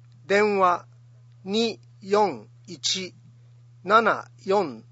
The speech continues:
零八。罹災証明。火災は除く。中区役所二階。地域おこし推進課。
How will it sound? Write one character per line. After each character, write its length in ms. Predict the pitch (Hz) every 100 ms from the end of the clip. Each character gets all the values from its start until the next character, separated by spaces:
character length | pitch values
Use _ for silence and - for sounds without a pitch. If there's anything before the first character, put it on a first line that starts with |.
| - -
零 420 | 175 208 120 - -
八。 520 | 135 131 - 160 - - - - - - - - - - - - - - - - - - - - - - - -
罹 120 | 180
災 320 | 190 247 233
証 320 | 220 - 240 170
明。 100 | 123 110 107 - - - - - - - -
火 140 | - 165
災 320 | 202 208 196
は 180 | 190 170
除 340 | 135 123 131 -
く。 240 | - 120 - - - - - - - - -
中 340 | 175 190 226
区 160 | 226 -
役 260 | 214 - -
所 320 | - 113 - - -
二 120 | 160 160
階。 440 | 190 175 170 151 - - - - - - - - -
地 260 | - 233
域 240 | 233 240 214
お 100 | 214
こ 140 | 214
し 160 | - 175
推 300 | - 190 185
進 360 | - 175 165
課。 360 | 135 143 139